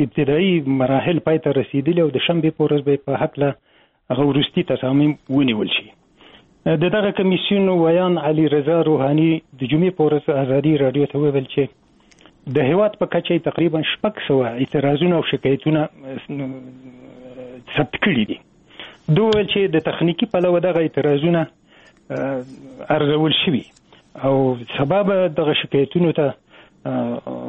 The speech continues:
وروستی تصمیم ونیول شي. ده دا هم وویل چې په دغه وروستي تصمیم کې به دا معلومه شي چې هغه کسان چې تورن دي، د ځمکو په غصب یا د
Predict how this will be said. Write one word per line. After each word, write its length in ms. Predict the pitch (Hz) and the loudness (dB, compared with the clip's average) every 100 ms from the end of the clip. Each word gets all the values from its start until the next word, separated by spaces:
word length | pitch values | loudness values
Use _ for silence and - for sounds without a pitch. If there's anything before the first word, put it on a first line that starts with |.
| 123 | -2
وروستی 380 | 131 131 - 226 | 0 0 0 0
تصمیم 440 | 175 151 170 165 | 0 -2 0 2
ونیول 320 | 151 151 123 107 - | 2 2 0 -2 -4
شي. 80 | 104 - _ _ - | -6 -16 _ _ -4
ده 120 | 156 | 0
دا 160 | 190 156 | 0 0
هم 220 | 185 208 | 2 2
وویل 200 | 196 185 | 2 0
چې 120 | - | -2
په 100 | 147 | -4
دغه 180 | 170 160 151 | 0 0 2
وروستي 340 | 151 - 214 | 0 0 -2
تصمیم 420 | - 160 180 175 | -2 -2 0 0
کې 120 | 156 147 | 0 -2
به 80 | |
دا 140 | 147 165 | 0 0
معلومه 380 | 151 143 170 160 | 0 2 2 2
شي 160 | - | -2
چې 140 | - 151 - - - | -2 -4 -4 -18 -6
هغه 180 | 170 165 | -2 0
کسان 400 | - 160 165 175 | 0 -2 0 0
چې 100 | 147 143 | -2 -2
تورن 420 | 143 143 165 165 | 0 2 2 0
دي، 180 | 117 92 - _ _ - - | -2 -6 -12 _ _ -8 -2
د 20 | 135 | 0
ځمکو 280 | 151 143 147 | 0 0 0
په 100 | 139 | 0
غصب 440 | 123 151 135 - | 0 -2 -2 -2
یا 140 | 143 | 0
د 80 | 143 | 0